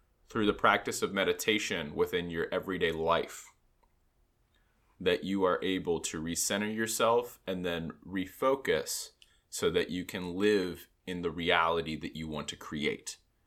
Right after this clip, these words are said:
And by bringing yourself out of the present reality,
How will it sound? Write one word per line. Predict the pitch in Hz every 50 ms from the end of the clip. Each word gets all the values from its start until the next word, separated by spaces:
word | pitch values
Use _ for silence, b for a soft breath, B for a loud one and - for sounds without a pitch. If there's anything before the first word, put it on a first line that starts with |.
| _ _ _ _ _ _ _ _ _
And | - 104 95 90
by | 95 87 87
bringing | 85 82 98 107 113 117 113 113 110 104
yourself | 101 95 - - - 95 85 82 - - - _ -
out | - 135 135 135 - -
of | - 92 90 - -
the | 95
present | - - - - 175 202 190 143 127 - -
reality, | 90 90 85 82 80 78 78 78 73 71 73 71 76 -